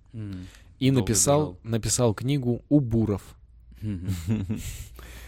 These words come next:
Speaker 2: И он нап-, напечатал ее, и она была, он напечатал, написал ее на русском, ее
Speaker 1: Мгм.
Speaker 2: перевели на грузинский в пятьдесят первом году. Сам Багратиони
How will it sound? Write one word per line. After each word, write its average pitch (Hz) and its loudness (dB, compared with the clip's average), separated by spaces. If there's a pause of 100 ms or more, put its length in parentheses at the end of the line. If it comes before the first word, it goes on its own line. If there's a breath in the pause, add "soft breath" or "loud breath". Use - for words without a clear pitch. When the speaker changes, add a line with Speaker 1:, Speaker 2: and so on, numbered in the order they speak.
(360 loud breath)
Speaker 2:
И 107 4 (840)
он 117 2
нап-, 107 0
напечатал 113 -2
ее, 151 -4 (100)
и 117 -2
она 113 -2
была, 107 0
он 120 -2
напечатал, 113 0
написал 117 -4
ее 101 -2
на 110 -2
русском, 160 -6 (140)
ее 120 -2
Speaker 1:
Мгм. 98 -4
Speaker 2:
перевели 104 -2
на 95 -6
грузинский 135 -6 (520 soft breath)
в - -20
пятьдесят 110 -4
первом 104 0
году. 131 -2 (760)
Сам - 2
Багратиони 113 0